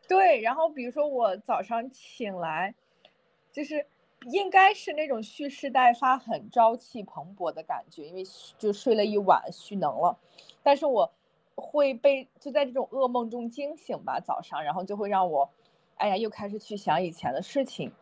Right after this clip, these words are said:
然后就会让我影响我很，就影响一整天的状态。所以昨天早上醒来之后，我还是那个状态，但这个已经持-，持续了四五天了。我就觉得，哎呀，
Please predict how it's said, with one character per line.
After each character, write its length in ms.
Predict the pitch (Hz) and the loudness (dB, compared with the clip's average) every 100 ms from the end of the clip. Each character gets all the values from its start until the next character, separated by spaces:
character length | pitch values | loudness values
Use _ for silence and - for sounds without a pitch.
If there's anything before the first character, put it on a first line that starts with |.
| _ _ _ _ _ _ _ _ | _ _ _ _ _ _ _ _
然 160 | 165 175 | -2 2
后 40 | |
就 120 | 196 | 2
会 200 | 208 214 - _ - - | 4 4 4 _ -20 0
让 180 | 202 208 | 4 4
我 80 | 190 | 2
影 240 | 175 202 | -2 -4
响 260 | 220 226 226 | -2 0 2
我 140 | 190 | 0
很， 420 | 190 180 - 175 - _ | -2 -10 -12 -18 -20 _
就 100 | - | -14
影 220 | 233 202 233 | -8 -4 -2
响 180 | 226 160 - | -2 -4 -6
一 100 | 226 | -6
整 180 | 208 - - | -4 -4 -6
天 180 | 208 | -4
的 100 | 294 | -2
状 220 | 254 220 - | 0 -2 -6
态。 140 | - - _ _ _ _ _ _ _ | -12 -20 _ _ _ _ _ _ _
所 180 | - 208 | 0 2
以 320 | 202 185 170 _ _ _ | 2 -2 -6 _ _ _
昨 160 | 190 | -4
天 440 | 190 233 226 220 - _ 208 | -2 -2 -2 -4 -10 _ -4
早 160 | 208 - | 0 0
上 180 | 208 208 | -2 -6
醒 220 | - 185 | -4 -4
来 160 | 147 | -2
之 140 | 175 202 | -4 -6
后， 200 | - 226 | 2 2
我 120 | 175 | 2
还 340 | - - - | -2 -6 -10
是 320 | 175 277 269 - | -8 -6 -8 -6
那 120 | 226 | -6
个 120 | 214 202 | -4 -4
状 200 | 170 110 | -6 -10
态， 180 | - - | -14 -16
但 160 | - 202 | -10 -6
这 120 | 220 | -6
个 320 | 190 170 131 - _ _ | -2 -2 -2 -6 _ _
已 120 | 208 | -8
经 180 | 170 190 | -4 -4
持-， 240 | - - - _ - | -6 -14 -20 _ -18
持 220 | - 185 | 0 0
续 240 | - 220 | 2 4
了 100 | 208 | 6
四 220 | 190 - | 4 0
五 100 | 220 | -2
天 300 | - - 165 | -2 2 4
了。 160 | 185 175 _ - - _ _ _ _ _ | 4 2 _ -20 -20 _ _ _ _ _
我 80 | 202 | 0
就 100 | 220 | 2
觉 160 | 202 | 2
得， 80 | 202 | 4
哎 140 | 185 | 4
呀， 100 | 196 | 4